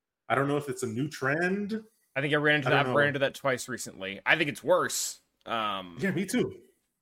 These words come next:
Speaker 2: yeah, I don't like it. It's, I don't, 'cause, 'cause what, it's not even, I don't think it's just not Millennium Falcon in the starting, but then you take, um, the resistance ship,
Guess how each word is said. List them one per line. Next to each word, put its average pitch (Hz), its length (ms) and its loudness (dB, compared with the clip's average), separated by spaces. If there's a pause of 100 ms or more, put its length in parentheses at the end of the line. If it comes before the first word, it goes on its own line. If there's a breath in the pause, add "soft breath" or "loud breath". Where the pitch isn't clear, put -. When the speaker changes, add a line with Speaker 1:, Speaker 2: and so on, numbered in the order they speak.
(360)
Speaker 2:
yeah, 110 100 4
I - 20 4
don't 156 120 2
like 139 240 2
it. 107 100 0
It's, 120 220 -4
I 143 100 6
don't, 151 140 0
'cause, 175 180 -2
'cause 160 180 -4
what, 147 440 4 (100)
it's 151 140 -4
not 226 100 4
even, 226 140 6
I 156 60 6
don't 180 100 2
think 196 140 -6
it's 147 100 -6
just 156 160 -6
not 151 160 0
Millennium 139 320 -2
Falcon 135 420 0
in 120 140 -6
the 113 60 -8
starting, 139 520 0 (400 soft breath)
but 131 300 0
then 160 180 2
you 196 140 -2
take, 151 440 0
um, 120 460 4
the 127 80 -8
resistance 127 720 -4
ship, - 420 -2